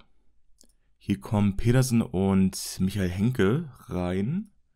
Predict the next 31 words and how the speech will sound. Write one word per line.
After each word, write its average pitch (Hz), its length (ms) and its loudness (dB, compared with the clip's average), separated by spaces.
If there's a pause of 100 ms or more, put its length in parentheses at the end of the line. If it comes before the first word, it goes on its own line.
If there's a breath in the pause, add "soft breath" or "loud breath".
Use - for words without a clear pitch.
(760)
Der 92 140 -4
würde 95 160 -2
drei 95 760 0 (300)
eins 110 320 -2
haben 131 220 2
wollen. 156 500 -2
Ich - 80 -16
glaub, - 200 -4
Adanaldo 95 440 4
war 95 80 4
grad 92 180 2
momentan 92 440 -2
derjenige, 92 340 0
der 127 140 -2
am 87 120 -6
billigsten - 400 -8
wäre. 107 240 -4 (380 loud breath)
Gut, 107 140 4
fünf, 123 280 6
zwei 104 200 0
fünf 113 240 0
lassen 113 260 2
wir 123 60 0
mal. 160 280 0 (2500 soft breath)
Ich - 120 2
hab 127 80 4
mich 127 140 0
nämlich 139 180 4
jetzt 135 160 -2
dazu 131 180 0
entschieden, 143 600 0